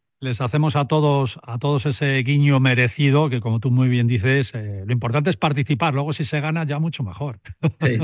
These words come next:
Speaker 2: por eso. Así que todos la pueden probar este fin de semana a través de la aplicación de Uber Eats.
Speaker 1: Qué bueno.
Speaker 2: Y, y que la prueben, a ver qué tal.
Speaker 1: Bueno, pues, eh, enhorabuena a Manteca.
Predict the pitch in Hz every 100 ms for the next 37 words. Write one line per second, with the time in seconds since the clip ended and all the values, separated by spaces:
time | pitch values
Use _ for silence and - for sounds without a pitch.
0 | - 165 170 110 104 110 110 101 120 120
1 | 117 127 117 117 113 110 110 110 110 110
2 | 107 107 104 104 101 104 104 104 101 101
3 | 104 101 107 101 101 101 175 - - _
4 | _ _ _ 98 95 98 90 104 98 95
5 | - - - 92 85 85 85 113 87 90
6 | - 98 104 - _ _ - 104 110 90
7 | 117 123 120 120 120 113 113 117 117 131
8 | 131 123 120 110 110 101 90 95